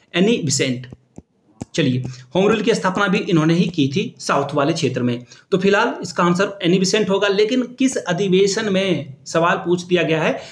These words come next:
तो देखिए एक trick बताता हूँ मैं आपको, Trick ले देता हूँ, बड़ा ही प्यारा सा ट्रिक है। तो trick याद रखना है आपको, हर आठ, आठ साल में जो है महिला यहाँ पे अध्यक्ष बनी थी, तीन महिला अध्यक्ष, ठीक है।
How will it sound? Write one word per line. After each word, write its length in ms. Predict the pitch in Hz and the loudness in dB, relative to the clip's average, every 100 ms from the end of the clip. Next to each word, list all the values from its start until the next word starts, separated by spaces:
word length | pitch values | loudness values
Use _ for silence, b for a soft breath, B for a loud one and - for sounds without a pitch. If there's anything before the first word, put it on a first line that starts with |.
| B - | B -2
तो 60 | |
देखिए 240 | 180 214 247 | 0 2 0
एक 100 | - | 0
trick 180 | 247 247 | -2 2
बताता 300 | 202 175 185 | 2 2 4
हूँ 140 | 180 | 4
मैं 120 | 170 | 2
आपको, 380 | 165 160 196 - - | 0 -2 -6 -6 -2
Trick 180 | 185 | 0
ले 120 | 180 185 | 2 2
देता 240 | 175 185 | 2 2
हूँ, 160 | 185 185 | 0 0
बड़ा 200 | 160 160 | 0 0
ही 120 | 202 | -2
प्यारा 280 | - 160 160 | -2 -2 0
सा 120 | 180 | -2
ट्रिक 280 | 175 160 165 | 0 -2 0
है। 300 | 185 - - B B - | -4 -6 -16 B B -4
तो 60 | 190 | -2
trick 500 | 180 214 - - - - - | 0 -2 -4 -16 -20 -20 -6
याद 280 | 143 165 180 | 0 0 2
रखना 240 | 185 185 | 0 2
है 100 | 175 | 2
आपको, 460 | 175 170 185 - - _ _ | 0 0 0 -2 -8 _ _
हर 120 | 202 240 | -2 -2
आठ, 380 | - 196 208 | 0 0 0
आठ 140 | 240 240 | -2 -2
साल 240 | 185 185 | 0 0
में 120 | 185 | 2
जो 80 | 180 | 0
है 140 | 175 185 | 0 2
महिला 260 | 143 156 | 2 2
यहाँ 200 | 175 143 | 0 0
पे 80 | 143 | -4
अध्यक्ष 360 | 151 127 127 131 | -6 -4 -4 -2
बनी 180 | 123 | -4
थी, 80 | 123 | -4
तीन 240 | 151 143 135 | 0 2 2
महिला 200 | 120 165 | 0 -4
अध्यक्ष, 540 | - - - - - _ _ - | -8 -12 -12 -20 -20 _ _ -4
ठीक 140 | 165 | -2
है। 220 | 190 B | -4 B